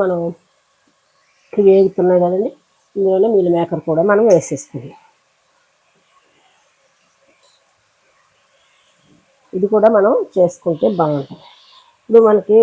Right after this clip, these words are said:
వెయిట్ లాస్, వెయిట్ లాస్కి అవి ఇవి తింటారు చూడండి, ఇలా కూడా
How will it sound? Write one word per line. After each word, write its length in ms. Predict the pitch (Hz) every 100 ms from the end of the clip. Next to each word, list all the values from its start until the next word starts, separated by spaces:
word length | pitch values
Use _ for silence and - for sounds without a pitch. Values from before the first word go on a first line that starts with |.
| 214
వెయిట్ 260 | 202 202 -
లాస్, 260 | 220 220 247 226 214 214 214 - - - _ _ _ 196
వెయిట్ 300 | 202 202 208
లాస్కి 440 | 214 214 202 202 202 185
అవి 140 | 202
ఇవి 140 | 202 202
తింటారు 380 | 202 185 180 190 196
చూడండి, 300 | 190 226 196 - 202
ఇలా 140 | 208 220
కూడా 160 | 214